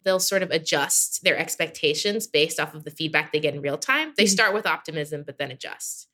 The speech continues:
Speaker 2: Mm.
Speaker 1: And so these secure people have this secure relationship with themselves because fundamentally, one of the ways that our attachment harms us is that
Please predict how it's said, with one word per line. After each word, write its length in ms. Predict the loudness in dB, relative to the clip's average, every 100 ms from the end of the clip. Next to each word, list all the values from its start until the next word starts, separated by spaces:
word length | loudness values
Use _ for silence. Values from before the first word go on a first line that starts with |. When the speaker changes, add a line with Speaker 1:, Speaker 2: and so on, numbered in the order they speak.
| 0
Speaker 2:
Mm. 260 | 2 2 0 _ _ _
Speaker 1:
And 340 | 4 4 0
so 560 | 0 2 4 4 4 2 2
these 200 | 0 0
secure 380 | 0 2 2
people 920 | 0 0 2 2 2 2 4 2 0 -6 _ _ _ _ _ -2
have 300 | 4 4 4
this 160 | 0 0
secure 320 | -2 4 4
relationship 500 | 4 2 2 0 -2
with 100 | -2
themselves 400 | -6 2 4 4
because 360 | 0 -2 -2 -4 -4
fundamentally, 1160 | 2 4 4 4 2 0 0 2 2 0 -2 _ _ _
one 300 | 2 4 4
of 160 | 2
the 80 | 2
ways 320 | 4 6 4
that 240 | 2 0 2
our 120 | 2
attachment 540 | 2 0 -2 -2 -10
harms 440 | -10 -2 0 0 0
us 200 | -2 -2
is 180 | -8 -2
that 240 | -4 -4